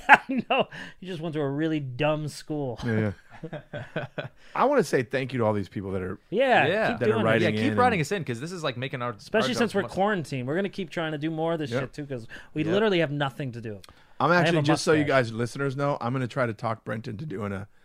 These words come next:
Speaker 2: uh, Instagram live video with me.
Speaker 3: Yeah.
Speaker 1: I'll do it with you.
Speaker 2: Yeah, you got the mustache. We need the world to see it.
Speaker 1: Maybe I'll do something different.
Speaker 2: All right.
Speaker 1: I might bleach my hair.
Speaker 3: I'll do it
Speaker 2: The
Speaker 3: with you.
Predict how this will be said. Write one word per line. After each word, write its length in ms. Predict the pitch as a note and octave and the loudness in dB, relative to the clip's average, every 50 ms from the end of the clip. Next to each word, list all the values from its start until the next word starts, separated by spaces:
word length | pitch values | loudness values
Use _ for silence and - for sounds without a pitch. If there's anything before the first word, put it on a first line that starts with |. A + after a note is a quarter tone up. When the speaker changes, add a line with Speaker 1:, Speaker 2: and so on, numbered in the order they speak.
| _ _ _ - - | _ _ _ -18 -12
Speaker 2:
uh, 180 | - G#2 G#2 G#2+ | -10 -8 -8 -6
Instagram 480 | - A#2 G#2+ - - G#2+ G#2+ G2+ G2 G2 | -6 -6 -6 -6 -6 -6 -4 -2 -2 -2
live 240 | G2 F#2 G2 G2 E2 | -2 -2 -2 -2 -2
video 260 | G2 F#2 F#2 F#2 F2+ | -4 -4 -4 -4 -6
with 140 | F2 F2+ E2+ | -6 -8 -8
me. 180 | F2+ F2+ F2 D#2+ - - - - - - | -10 -10 -12 -12 -16 -20 -20 -20 -20 -20
Speaker 3:
Yeah. 280 | G#2 F#2+ F#2+ G2+ G2+ G2 G2+ - - - - - | -18 -16 -14 -14 -14 -14 -16 -18 -20 -14 -8 -6
Speaker 1:
I'll 80 | C4+ B3+ | -2 2
do 200 | A3+ G#3+ E3+ D#3+ | 4 4 4 4
it 20 | |
with 180 | C#3+ C#3 D3 C#3 | 4 2 0 0
you. 140 | C#3+ E3+ E3 - | -2 -4 -6 -4
Speaker 2:
Yeah, 680 | B2+ B2+ A#2 A2 G#2+ G2+ G2+ F#2+ F#2 F#2 F#2 F2+ F2+ | -4 -4 -2 -2 -4 -4 -4 -6 -6 -6 -8 -6 -6
you 120 | F#2+ G#2 - | -6 -6 -6
got 140 | A#3 F#3+ | -8 -10
the 80 | - G#2+ | -10 -10
mustache. 540 | G#2+ B2 C#3 D#3+ - - B2 B2+ C3+ - - | -6 -6 -6 -6 -6 -6 -6 -6 -6 -6 -8
We 60 | B2+ | -8
need 160 | C3 C3+ C#3 | -6 -6 -6
the 40 | C3+ | -4
world 200 | B2+ C3+ D3+ D3 C3 | -4 -2 -2 -2 -4
to 60 | A#2+ | -6
see 200 | - - F3 G#3 | -6 -6 -6 -6
it. 140 | - - - _ - _ _ _ | -6 -8 -12 _ -20 _ _ _
Speaker 1:
Maybe 180 | - C3 C3+ D3+ | -16 -14 -12 -10
I'll 80 | D3 B2 | -10 -12
do 140 | A#2+ B2+ | -12 -14
something 260 | A#2+ - A#2 - A2 G2+ | -14 -14 -16 -16 -16 -16
different. 340 | G#2 G#2 - - A#2 A2 - - _ _ _ _ _ _ _ _ _ - D#3 | -18 -18 -20 -20 -20 -20 -20 -20 _ _ _ _ _ _ _ _ _ -18 -14
Speaker 2:
All 80 | D#3 C3+ | -12 -10
right. 120 | D3+ C#3+ C#3 | -10 -8 -6
Speaker 1:
I 60 | C#3+ | -6
might 180 | E3 F3 C#3 | -6 -6 -6
bleach 260 | - B2 C3+ B2+ - - | -6 -6 -6 -6 -8 -10
my 100 | G#2+ G2+ | -16 -14
hair. 320 | G2+ G#2+ A2 A2 G#2 - _ _ _ _ _ _ _ _ _ _ _ _ _ _ _ _ _ _ _ _ _ _ _ _ - | -12 -12 -10 -10 -12 -14 _ _ _ _ _ _ _ _ _ _ _ _ _ _ _ _ _ _ _ _ _ _ _ _ -8
Speaker 3:
I'll 80 | C#3+ | -8
do 120 | E3 C#3 A2+ | -6 -6 -6
it 20 | |
Speaker 2:
The 40 | G#2+ | -8
Speaker 3:
with 140 | E2+ F#2 - A2 | -10 -12 -16 -18
you. 80 | A#2 | -20